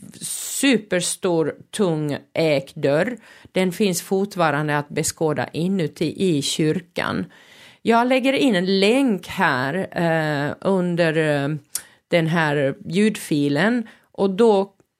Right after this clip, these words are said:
finns jag där i kyrkan tillsammans med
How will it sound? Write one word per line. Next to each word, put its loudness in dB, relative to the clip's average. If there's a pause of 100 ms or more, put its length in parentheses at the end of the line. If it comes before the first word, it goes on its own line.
(360)
finns 0
jag 2
där 2
i 0
kyrkan -2
tillsammans -2
med 0